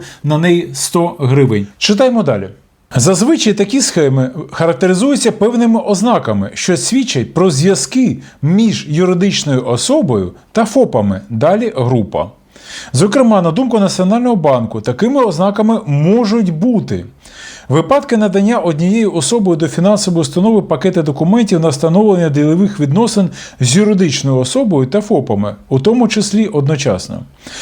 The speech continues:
Спільна адреса місця знаходження юридичної особи та фоп. Спільне місце реалізації товарів та послуг,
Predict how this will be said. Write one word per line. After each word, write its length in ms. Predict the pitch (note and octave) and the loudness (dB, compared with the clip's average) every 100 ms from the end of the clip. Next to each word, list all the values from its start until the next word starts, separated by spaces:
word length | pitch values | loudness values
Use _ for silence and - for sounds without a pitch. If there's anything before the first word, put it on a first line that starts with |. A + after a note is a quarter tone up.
| - - | -14 -8
Спільна 500 | - - G3+ G#3+ G3 | -4 0 2 4 2
адреса 440 | F#3+ E3+ G#3 G#3 | 2 2 2 2
місця 320 | G3 G3+ G3+ G3 | 0 0 0 0
знаходження 540 | G#3+ A3+ C4 D3+ C3 | 0 0 0 0 0
юридичної 540 | B2 B2+ B2+ - C3 | 2 0 0 -2 -2
особи 320 | A#2+ G3+ G#3+ G#3+ | 0 0 0 0
та 120 | G#3 | -2
фоп. 320 | - F#2+ - - _ - - - | -2 -6 -6 -20 _ -20 -18 -10
Спільне 460 | - - A3+ A3 G#3+ | -6 0 2 4 2
місце 300 | A3+ - G#3+ | 2 0 0
реалізації 640 | A3 A#3 A#3 G#3 C3+ B2+ | 2 0 2 0 0 -4
товарів 380 | B2+ D3+ A3 G#3+ | -2 0 0 -2
та 120 | A3+ | -4
послуг, 460 | A3 D#3 A2+ G#2+ | -2 -2 -2 -6